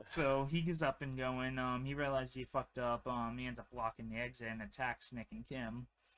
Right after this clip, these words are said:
Um, but he only wants to kill Nick. He doesn't, um, so he doesn't give a shit about Kim 'cause she had nothing to do with the,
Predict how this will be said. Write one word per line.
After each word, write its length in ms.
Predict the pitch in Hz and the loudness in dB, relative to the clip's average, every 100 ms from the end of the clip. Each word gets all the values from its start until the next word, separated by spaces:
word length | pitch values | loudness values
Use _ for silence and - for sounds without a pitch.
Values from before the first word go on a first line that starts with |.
| - _ - | -20 _ -4
Um, 460 | 123 113 110 113 120 _ _ _ - _ - | 0 0 0 -4 -8 _ _ _ -20 _ -4
but 100 | 135 | 0
he 120 | 139 196 | 4 6
only 160 | 202 | 6
wants 200 | 139 127 | 2 0
to 60 | - | -4
kill 160 | 143 127 | -2 -2
Nick. 340 | 131 135 120 - | -2 -2 -2 -4
He 120 | 143 | -4
doesn't, 480 | 147 135 135 131 - _ - | -4 -4 -6 -8 -10 _ -2
um, 540 | 131 123 120 123 123 - _ _ _ _ - | 2 4 2 0 -6 -12 _ _ _ _ -12
so 220 | - 127 | -6 -4
he 140 | 131 | -2
doesn't 320 | 147 135 110 135 | -2 -4 -6 -8
give 120 | 123 | -8
a 60 | |
shit 240 | 117 131 120 | -6 -4 -4
about 300 | 117 117 104 - | -2 -4 -6 -10
Kim 340 | 139 123 117 120 | -4 -2 -2 -4
'cause 260 | 131 120 | -4 -4
she 120 | - 120 | -4 -4
had 120 | 120 | -6
nothing 240 | 117 127 | -8 -8
to 60 | 123 | -6
do 200 | 131 160 | 0 2
with 180 | 123 - | 0 -4
the, 200 | 110 | -6